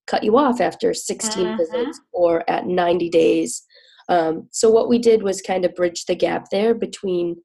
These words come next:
Speaker 1: um, physical therapy and a patient's return to sport or return to their full activity.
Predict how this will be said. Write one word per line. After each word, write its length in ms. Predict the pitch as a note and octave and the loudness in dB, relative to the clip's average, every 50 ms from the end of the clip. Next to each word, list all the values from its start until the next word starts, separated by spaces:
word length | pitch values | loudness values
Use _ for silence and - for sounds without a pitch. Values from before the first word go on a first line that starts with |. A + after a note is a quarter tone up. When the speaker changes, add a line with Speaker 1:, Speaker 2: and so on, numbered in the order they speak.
| _ _ _ _ _ _ _ _ _ - | _ _ _ _ _ _ _ _ _ -6
Speaker 1:
um, 320 | F3+ E3 D#3+ E3 E3 - - _ _ | -4 -4 -4 -4 -8 -10 -14 _ _
physical 380 | - G#3 - - - G3 F#3+ | -2 -2 -2 0 0 0 2
therapy 580 | F#3+ F#3 E3+ E3 E3+ E3 - F3+ F3 F3+ F3+ - - | 2 2 2 2 2 2 0 0 0 0 -2 -4 -4
and 480 | F3+ E3+ E3 E3 D#3+ E3 E3+ F3+ F3 - _ _ _ | -2 0 0 0 0 -2 -4 -6 -10 -16 _ _ _
a 60 | - | -12
patient's 460 | - - - E3 - - F3 E3+ - | -6 -4 -4 -4 -4 -4 -6 -6 -6
return 300 | - D#3 - F#3 E3+ D#3+ | -8 -6 -4 -4 -4 -4
to 120 | - - - | -4 -8 -12
sport 420 | - - - E3 E3 D#3+ - - _ | -12 -8 -4 -2 -2 -2 -4 -6 _
or 120 | - F3 E3+ | -2 -2 -2
return 380 | - - - - F3 E3 E3 E3 | -2 -4 -6 -6 -4 -4 -4 -4
to 80 | - | -4
their 160 | E3 E3+ D#3+ D#3 - | -4 -4 -4 -4 -4
full 160 | - E3+ E3+ | -6 -4 -4
activity. 600 | E3+ - - - - F3 E3+ E3+ F#3 G#3 A#3 A#3 | -4 -4 -6 -6 -6 -4 -2 -2 -2 -2 -2 -4